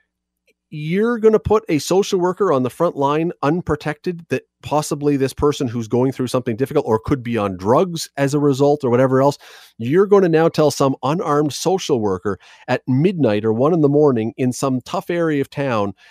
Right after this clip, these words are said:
"Yeah, you know what? You go ahead and deal with that." Th-, yeah, that's, that's,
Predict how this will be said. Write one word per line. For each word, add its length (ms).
"Yeah, 140
you 340
know 100
what? 160
You 160
go 180
ahead 220
and 100
deal 220
with 140
that." 180
Th-, 220
yeah, 220
that's, 320
that's, 500